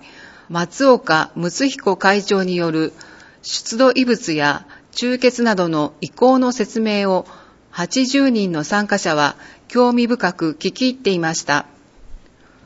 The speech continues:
松岡睦彦会長が説明している写真が掲載されています。二月二十三日、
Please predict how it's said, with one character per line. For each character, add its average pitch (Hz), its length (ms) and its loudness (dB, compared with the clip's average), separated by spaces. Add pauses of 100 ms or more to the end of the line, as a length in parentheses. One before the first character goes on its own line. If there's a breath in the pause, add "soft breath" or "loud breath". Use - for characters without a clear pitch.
(360 soft breath)
松 180 360 -4
岡 170 420 4
睦 180 320 -2
彦 226 220 2
会 196 260 2
長 185 240 0
が 175 240 2
説 - 320 -4
明 262 160 4
し 262 80 -4
て 269 140 4
い - 20 2
る 220 80 -2
写 180 140 -2
真 185 260 -2
が 175 140 2
掲 202 180 -2
載 185 220 0
さ 180 140 0
れ 175 100 -2
て 170 120 -2
い 165 80 -2
ま 156 200 -2
す。 - 180 -20 (1000 soft breath)
二 262 100 4
月 185 220 -4
二 233 180 4
十 180 240 -2
三 196 260 0
日、 180 460 -4